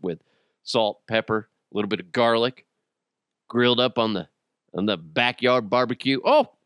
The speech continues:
oh, I'm hungry. Thanks, vegan, for getting me hungry.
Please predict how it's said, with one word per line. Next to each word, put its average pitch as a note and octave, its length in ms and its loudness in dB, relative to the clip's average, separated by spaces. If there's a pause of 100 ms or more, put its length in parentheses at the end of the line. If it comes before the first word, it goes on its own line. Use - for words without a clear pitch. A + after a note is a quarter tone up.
(340)
oh, E4+ 240 4 (720)
I'm - 120 -8
hungry. B3 500 0 (220)
Thanks, B3+ 280 -2
vegan, F3 380 0
for E3 120 -8
getting F#3 260 -2
me F#3 100 4
hungry. G#3+ 500 -2